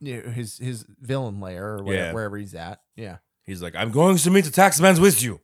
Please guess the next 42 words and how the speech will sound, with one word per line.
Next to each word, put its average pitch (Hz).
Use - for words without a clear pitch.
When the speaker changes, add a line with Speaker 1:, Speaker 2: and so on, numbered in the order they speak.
Speaker 1:
Mm-hmm. 113
Speaker 2:
The 101
taxman 147
is 143
lying. 175
You 110
die." 120
I 95
went 95
from 85
fucking 82
impression 107
of 104
Asian 101
accent 98
Speaker 1:
Yep, 143
Speaker 2:
to 98
Speaker 1:
to, 117
to 107
Speaker 2:
some 101
weird 113
Russian 101
Speaker 1:
Yeah. 117
Speaker 2:
thing 98
going 92
on. 90
"You 139
die." 123
Speaker 1:
You 165
die. 113
Speaker 2:
And -
then 107
the 101
vet 113
was 101
like, 95
"Listen, 107
no 87
ma-, 117
okay, 107
that's 120
cool. 120